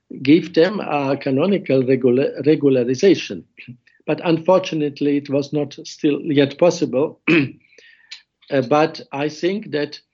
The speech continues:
uh, this, it's an important reality in the church, which is also helping to keep the true faith, the true liturgy. Uh,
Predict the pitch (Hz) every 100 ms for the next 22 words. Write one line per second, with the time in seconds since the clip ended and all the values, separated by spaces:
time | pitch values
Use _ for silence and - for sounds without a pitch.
0 | _ _ _ _ 180 143 143 135 127 -
1 | - 76 123 139 160 160 - - - -
2 | - 156 143 151 151 143 170 175 175 147
3 | 151 165 170 165 151 139 135 - 156 190
4 | 190 - 151 147 147 139 - 147 185 185
5 | 156 135 151 139 139 185 185 135 - 160
6 | 190 - 139 - 143 139 151 160 220 -
7 | _ _ _ _ _ _ _ _ 147 143
8 | - 156 151 170 165 143 131 151 226 -
9 | _ _ _ _ _ _ 147 143 143 139
10 | 131 127